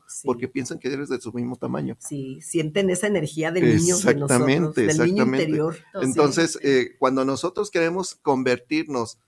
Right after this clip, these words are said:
Speaker 2: en educadores de un niño adulto, que no, son niños. Entonces debemos de entender de esa parte.
Speaker 1: Ujú.
Speaker 2: Eh, uno de los primeros valores que se, se fomentan dentro y que lo fomenta el abuelo,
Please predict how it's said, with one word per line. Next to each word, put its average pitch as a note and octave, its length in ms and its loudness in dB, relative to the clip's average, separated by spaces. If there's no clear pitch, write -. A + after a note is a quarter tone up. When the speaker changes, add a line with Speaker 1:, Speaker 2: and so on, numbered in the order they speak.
Speaker 2:
en B2 280 0
educadores B2+ 920 0
de A2+ 320 0
un A#2 200 -4
niño D3 240 -4
adulto, C3 580 -2
que F#2 100 -16
no, G2 260 -14
son C#3+ 200 -14
niños. C#3+ 460 -18
Entonces A#2 320 -8
debemos B2+ 260 -4
de C3+ 80 -4
entender A#2 380 -6
de A#2+ 140 -4
esa A2 220 -10
parte. - 280 -10
Speaker 1:
Ujú. B2+ 380 -16
Speaker 2:
Eh, A#2+ 640 4
uno D#3 180 4
de F3 60 6
los E3 140 0
primeros D3+ 320 -2
valores C#3+ 400 2
que B2+ 120 -4
se, A#2+ 300 -4
se A#2 180 -4
fomentan B2 440 -4
dentro C3 360 -4
y A2 120 -6
que A#2 100 -2
lo G#2 100 -2
fomenta A#2 360 -6
el C3 80 0
abuelo, A2 400 -4